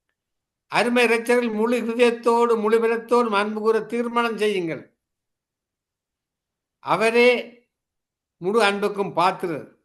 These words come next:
நாம் அவர் மேல் அன்பு செலுத்த வேறு நம்மேல் அன்பு செலுத்துகிறார்.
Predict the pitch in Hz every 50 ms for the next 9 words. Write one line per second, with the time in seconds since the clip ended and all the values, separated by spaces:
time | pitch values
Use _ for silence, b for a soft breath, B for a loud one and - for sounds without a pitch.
0 | _ _ _ _ _ _ _ - 135 156 190 214 233 233 - - - 151 175 214
1 | 226 233 226 226 233 226 202 175 175 196 214 220 226 214 220 - 202 202 202 202
2 | - 220 208 185 196 196 214 220 196 175 - - - 170 190 226 240 254 262 247
3 | 226 233 240 247 262 226 202 240 220 185 - 190 170 160 147 123 - -